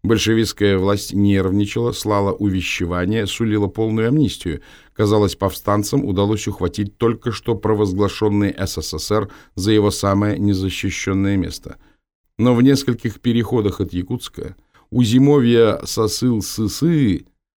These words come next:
аргонавты белой мечты столкнулись с такими же упрямыми аргонавтами "Красной мечты".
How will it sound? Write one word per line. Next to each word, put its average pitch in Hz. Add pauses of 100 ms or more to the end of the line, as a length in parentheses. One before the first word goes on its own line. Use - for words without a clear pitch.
(140)
аргонавты 135
белой 117
мечты 95 (240)
столкнулись 143
с -
такими 160
же 135
упрямыми 123 (220)
аргонавтами 104
"Красной 85
мечты". -